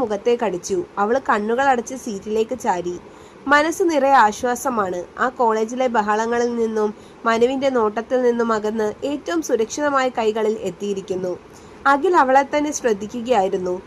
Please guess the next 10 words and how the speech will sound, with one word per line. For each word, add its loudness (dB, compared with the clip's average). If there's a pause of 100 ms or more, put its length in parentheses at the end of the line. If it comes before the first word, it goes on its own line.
(300)
അവൾ 4 (120)
കണ്ണുകൾ 2
അടച്ചു -2
കിടക്കുമ്പോഴും 2 (180)
ആ 6 (100)
മുഖത്തെ -2
വാട്ടം 2 (160)
അവനെ 0
അസ്വസ്ഥനാക്കി. -6 (520)
"തുമ്പി," 0